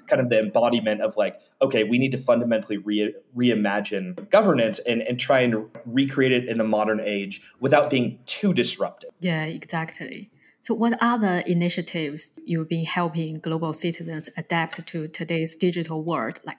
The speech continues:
Speaker 2: Colombia, remote working visa, and Ethiopia, city building project?
Speaker 1: I was lucky enough to, um, to chat with a friend, uh, Ilana. So, uh, Ilana and I know each other for, gosh, five, five plus years ago from Draper University.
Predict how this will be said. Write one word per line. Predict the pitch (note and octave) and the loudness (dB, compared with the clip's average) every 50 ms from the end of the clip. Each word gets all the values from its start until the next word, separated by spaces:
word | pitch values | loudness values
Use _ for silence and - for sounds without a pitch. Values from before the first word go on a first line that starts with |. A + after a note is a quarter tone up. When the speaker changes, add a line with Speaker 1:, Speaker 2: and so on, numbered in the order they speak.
| _ - | _ -12
Speaker 2:
Colombia, | - - F3+ F3 E3+ F3 E3+ E3+ E3 D#3+ D#3+ D#3 D#3 D#3 D#3 D#3+ - - - | -6 -2 0 0 2 0 0 0 -2 -2 -4 -6 -6 -8 -8 -10 -8 -2 0
remote | F3+ E3+ E3 F3+ F3+ F3+ F3 | 2 2 4 2 2 0 -2
working | F#3+ F3 G3+ G3+ G3 G3+ G#3+ G3+ G3 | -2 -2 -2 -2 -2 0 0 -2 0
visa, | F#3+ G#3 G3+ G3+ G3 G3 G3 F#3+ F#3 F3+ - | 2 2 2 2 0 -2 -2 -2 -2 -4 -4
and | E3+ E3 E3 E3+ - - - | -6 -8 -8 -10 -10 -6 -6
Ethiopia, | F3 E3 - - E3+ E3 - - - - F3+ F3+ F3 - - F#3 E3+ E3+ E3 E3 E3 E3 E3 F3 | -6 -6 -6 -8 -8 -8 -8 -6 -2 0 0 0 0 -2 -2 -2 0 0 -2 -4 -4 -6 -6 -6
city | - - F#3+ F3 F#3+ F#3 | -4 -2 0 2 2 2
building | E3+ F#3+ F#3+ F#3+ F#3+ F3+ F3 E3+ E3 | 4 4 4 4 4 4 2 0 0
project? | - F#3 F3+ F3 E3+ F3 F3+ F3 F3 - - | 0 -2 -2 -2 -2 -4 -6 -6 -6 0 2
Speaker 1:
I | D#3 | 4
was | E3 F#3 F3 - | 4 4 4 4
lucky | D#3+ E3+ E3 - F3 | 2 2 4 4 2
enough | D#3 D3+ C#3+ C#3 C#3 - - - | 4 4 4 2 2 -2 -6 -2
to, | - B2+ B2+ B2 A#2+ G#2 | 0 2 4 4 4 4
um, | A2+ A2+ A2 G#2 G2 G2 F#2+ G2 G2 - - - - - - | 4 4 4 4 4 2 0 -2 -4 -6 -12 -18 -20 -16 -8
to | - - B2 | -2 -2 -2
chat | - - C#3+ C3+ C3+ | 0 2 2 2 2
with | C3 C3 B2+ | 2 0 -2
a | B2 | -2
friend, | B2 - - A#2+ A2 G#2+ G#2+ G#2+ G#2+ G#2+ | -2 0 2 4 4 4 4 0 0 -2
uh, | G#2+ G#2+ G#2 G#2 G#2 G#2+ - | -2 0 2 2 2 2 2
Ilana. | A2+ A#2 A#2 A#2 A#2+ A#2 A2+ G#2+ G2+ | 2 2 4 6 6 6 4 2 0
So, | - - A#2+ A#2+ A#2 A2+ - - - - - - | 2 4 4 4 4 0 -4 -8 -16 -12 -4 2
uh, | A#2+ B2 A#2+ A#2 A2+ - B2 | 4 6 6 6 4 4 4
Ilana | B2+ C3+ C#3+ D3 C#3 | 4 6 6 6 6
and | C3+ C3+ | 6 4
I | B2 A#2 | 4 4
know | A#2 A2+ A#2 | 4 4 4
each | A#2 A2+ - B2+ | 2 2 0 0
other | A2 A2 G#2+ G#2 | 0 2 2 0
for, | G#2 G#2 - - A2 G#2 G2 G2 G2 F#2+ F#2+ - - _ - | 0 -4 -4 -2 0 0 2 2 0 -2 -4 -10 -20 _ -6
gosh, | - G2+ F#2 - - - - | -4 -4 -4 -4 -8 -10 -4
five, | - A#2 A2+ A#2 A2+ - | 0 2 2 2 0 2
five | - D3+ C#3+ B2 | 2 2 2 2
plus | - B2+ A2+ - | 0 -2 -2 0
years | A#2+ A2 A2 G#2+ | 0 -2 -2 -2
ago | A2 G2+ G2+ G2 | -2 0 0 0
from | - A2+ G#2 G2+ | 0 -2 -4 -2
Draper | - A2 G#2 G#2 - G2+ | -2 -2 -4 -2 -4 -4
University. | G2 G2 G#2+ - G3 G#3+ - - D#3+ D3+ C#3+ C3+ C3+ | -4 -4 0 2 2 2 2 0 0 2 2 2 0